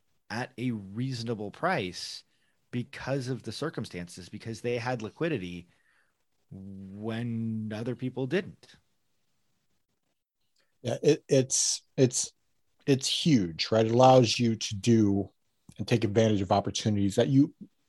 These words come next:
Speaker 2: most likely wouldn't be able to do otherwise.
Speaker 1: For sure.
Speaker 2: So now that we discussed why this twelve-month figure,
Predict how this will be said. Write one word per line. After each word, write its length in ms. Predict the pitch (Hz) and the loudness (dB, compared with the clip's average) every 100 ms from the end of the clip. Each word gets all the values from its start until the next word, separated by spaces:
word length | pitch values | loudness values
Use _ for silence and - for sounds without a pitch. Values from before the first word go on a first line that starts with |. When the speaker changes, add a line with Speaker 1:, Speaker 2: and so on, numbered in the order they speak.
| _ - | _ 2
Speaker 2:
most 240 | 156 156 | 4 8
likely 240 | 160 151 123 | 6 4 4
wouldn't 280 | 117 135 120 | 4 4 4
be 120 | 113 | 2
able 120 | 107 | 2
to 60 | 98 | 2
do 220 | 107 107 | 0 0
otherwise. 580 | 101 107 - - - - _ _ _ _ - - - - | -2 -6 -8 -8 -10 -10 _ _ _ _ -20 -20 -20 -20
Speaker 1:
For 160 | - 85 | -16 -14
sure. 300 | - 139 95 _ _ _ _ | -10 -12 -12 _ _ _ _
Speaker 2:
So 140 | - | 6
now 160 | 185 220 | 10 12
that 60 | 202 | 10
we 120 | 190 | 8
discussed 480 | - 190 175 - - | 6 8 8 6 -2
why 400 | 151 113 156 165 | 2 8 10 10
this 180 | 139 - | 8 6
twelve-month 420 | 143 123 123 - | 8 8 6 2
figure, 480 | 135 123 101 92 | 0 2 0 -4